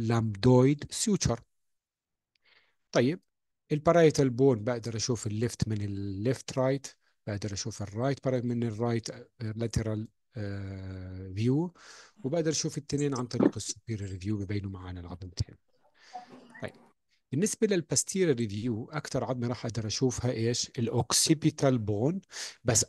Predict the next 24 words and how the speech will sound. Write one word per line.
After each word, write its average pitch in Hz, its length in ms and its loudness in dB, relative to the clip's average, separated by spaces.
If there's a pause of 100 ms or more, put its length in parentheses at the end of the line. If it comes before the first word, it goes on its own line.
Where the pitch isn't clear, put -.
(100)
أكتر - 400 2
بقدر 127 340 0
أشوف - 560 -2
كمان 113 520 -2
من 110 140 0
الانفيري 120 680 -2
ريفيو، 113 480 -2
راح 127 180 -4
أقدر 113 340 -2
أشوف - 340 -2
كل 185 240 4
الأوكسيبيتال 139 760 0
بون 120 380 2
مع 135 240 0
الفوريمن 110 680 0 (380)
ماجنوم. 107 640 2 (500)
لما 104 160 -4
نعمل 135 260 0
باستيريور 175 560 0
ريفيو، 170 300 0 (320)
راح 110 200 -4
أشوف - 400 -2
فقط 170 380 0
السكويماس، 120 1080 0